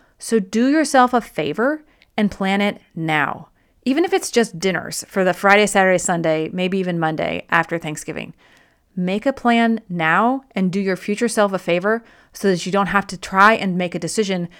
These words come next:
when you're already tired, when, you know, you've, you've got the stress of the next holiday looming over you. And so plan for the aftermath today and do your future self a favor.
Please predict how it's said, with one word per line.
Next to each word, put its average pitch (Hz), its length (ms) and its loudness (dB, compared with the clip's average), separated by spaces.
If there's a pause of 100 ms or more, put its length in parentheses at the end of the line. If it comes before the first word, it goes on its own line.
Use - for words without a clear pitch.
(160)
when 180 120 -4
you're 175 160 -2
already 208 260 6
tired, 170 460 2 (300)
when, 175 440 -2 (100)
you 170 160 -8
know, 160 120 -4
you've, 170 180 -4 (120)
you've 175 180 -4
got 160 240 2
the 156 140 0
stress 226 340 2
of 208 100 2
the 202 80 4
next 208 260 2
holiday 170 460 2
looming 202 340 2
over 175 240 -2
you. 160 240 -6 (340)
And 180 140 -8
so 175 240 0 (140)
plan 226 520 0 (400)
for - 180 -2
the 185 280 0
aftermath 185 720 2 (400)
today 165 640 0
and 175 100 -8
do 165 100 -6
your 165 100 -2
future 165 280 -8
self 135 420 -6
a 165 60 -8
favor. - 360 -10